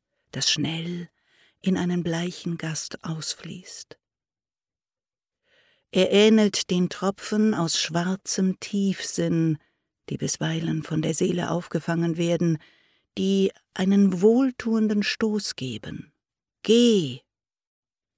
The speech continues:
Inspiration, die Augen zu öffnen. Ich wünsche Ihnen wie immer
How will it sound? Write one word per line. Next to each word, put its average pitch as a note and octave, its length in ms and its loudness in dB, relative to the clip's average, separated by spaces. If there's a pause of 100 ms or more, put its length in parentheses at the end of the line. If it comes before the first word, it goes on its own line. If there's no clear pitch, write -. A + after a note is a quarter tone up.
(540)
Inspiration, D#3 1120 -2 (760)
die - 100 -6
Augen F#3+ 580 -2 (220)
zu - 160 0
öffnen. - 400 -6 (2500)
Ich D#3 140 -4
wünsche G3+ 240 4
Ihnen F3+ 380 2
wie E3+ 120 -4
immer G3+ 420 0